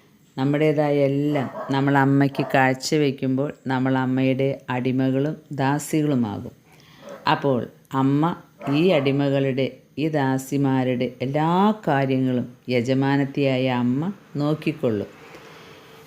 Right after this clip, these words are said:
ഈ മാസം ഇനി പരിശുദ്ധ അമ്മയുടെ വിമല ഹൃദയം എന്താണ് എലിസബത്ത് സാന്റോയോട് പറഞ്ഞത് എന്ന് നമുക്കൊന്ന് നോക്കാം.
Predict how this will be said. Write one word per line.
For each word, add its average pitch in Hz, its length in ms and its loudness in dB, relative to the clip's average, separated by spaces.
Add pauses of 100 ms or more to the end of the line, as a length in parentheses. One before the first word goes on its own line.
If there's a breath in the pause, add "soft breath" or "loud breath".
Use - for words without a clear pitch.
ഈ 202 100 6
മാസം 139 520 0
ഇനി 131 340 -2 (200)
പരിശുദ്ധ 139 400 -4
അമ്മയുടെ 139 640 2
വിമല 135 380 2
ഹൃദയം 127 520 -2 (120)
എന്താണ് 147 880 0
എലിസബത്ത് 147 760 0
സാന്റോയോട് 135 1040 0
പറഞ്ഞത് 117 520 -2 (560 loud breath)
എന്ന് 165 360 2 (140)
നമുക്കൊന്ന് 131 840 0
നോക്കാം. 123 500 -2